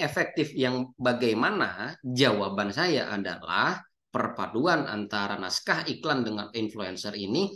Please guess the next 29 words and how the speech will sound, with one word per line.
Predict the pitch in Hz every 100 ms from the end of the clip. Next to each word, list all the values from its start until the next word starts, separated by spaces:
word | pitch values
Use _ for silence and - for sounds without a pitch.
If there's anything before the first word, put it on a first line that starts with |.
| -
dijalankan | - 131 120 104 120 165 160
secara | 123 117 - 107
bersama-sama, | 104 104 107 101 92 90 98 175 190
maka | 107 95
itu | 151 107 151 143
adalah | 101 98 139 - - _
proses | 104 95 - 190 151 - - 117
gitu | 107 -
ya, | 117 151 -
atau | 123
upaya | 131 - 131 170 185
menyampaikan | 131 113 107 101 147 139 - -
pesan | 135 - 196 160
promosi | - 123 101 90 - 185 175
secara | - 107 104 95 143 -
efektif | - 104 - 160 -
dan | 120 147
maksimal | 113 - 156 127 - -
tentunya. | 107 107 101 85 - _ - - -
Artinya | 117 123 190 180
ada | 143
dua | 127 127 -
kemungkinan | 117 110 151 180 147 101
gitu | 92 - 101
ya, | 160 160 - -
dari | - 104 120 165
kalangan | 147 147 143 -
orang-orang | 123 135 135 147 160
yang | 135